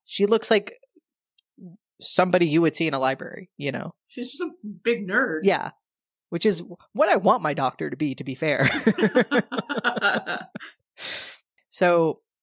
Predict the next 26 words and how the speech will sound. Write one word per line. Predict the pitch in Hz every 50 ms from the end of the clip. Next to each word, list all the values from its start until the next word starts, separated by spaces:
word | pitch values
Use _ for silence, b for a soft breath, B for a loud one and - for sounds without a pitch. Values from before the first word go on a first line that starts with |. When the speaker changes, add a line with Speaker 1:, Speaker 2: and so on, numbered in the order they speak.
| _ _ _ -
Speaker 1:
Paula's | - 208 220 220 220 208 -
impressed | - 170 - - - 165 160 156 - - 147
by | 131 135 139
the | 147
lab, | 131 127 127 117 117 117 123 131 -
which | - 135 - -
she | - 139
calls | - - 131 127 127 123 - - -
spacey. | - - - - 131 127 127 - - 139 139 139 -
It's | 151 131 - - - - -
actually | 151 147 - - 185 143 127
giant | - - - 113 127 151 147 - - -
and | 135 135 127 -
dark | 147 127 135 135 -
and | 123 123 123
creepy. | - - 151 160 - - 139 147 165 B B B B B B B B _ _ -
Gabby | 160 156 165 180 202 190
Speaker 2:
Hmm. |
Speaker 1:
thinks | 208 185 175 175 - - - -
she | - - 160 147
sees | - - - 165 170 160 - 151
one | 131 135 147 147
of | 139 -
the | 139
bodies | 113 - 127 131 135 151 151 117 - -
move, | 117 117 113 - 113 - - -